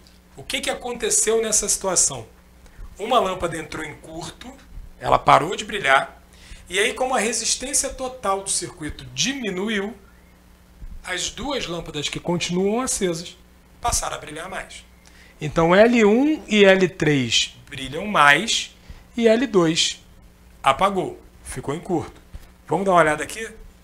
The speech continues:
e ver qual é a opção que fala isso. Vamos lá, ó. Vem comigo aqui, diretor. As lâmpadas L um e L três apagam?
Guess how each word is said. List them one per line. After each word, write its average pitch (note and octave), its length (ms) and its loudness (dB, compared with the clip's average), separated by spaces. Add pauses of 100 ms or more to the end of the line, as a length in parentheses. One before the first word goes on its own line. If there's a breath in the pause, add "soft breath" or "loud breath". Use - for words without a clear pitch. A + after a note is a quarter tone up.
e C#3+ 80 -14
ver F#3 160 0
qual G#3 300 4
é - 20 0
a G#3 40 2
opção G3+ 340 -6
que - 80 -14
fala E3 320 2
isso. - 420 -2 (1120)
Vamos C#3+ 160 -10
lá, C3 160 2
ó. G#2+ 120 -6 (3250)
Vem C3+ 100 -20
comigo C#3 240 -18
aqui, B2+ 200 -18
diretor. B2+ 360 -16 (1400 soft breath)
As C#3+ 200 4
lâmpadas F3+ 460 2
L F3+ 240 6
um F#3 80 2
e F3 80 4
L E3 140 4
três C#3+ 360 -2
apagam? D3+ 840 6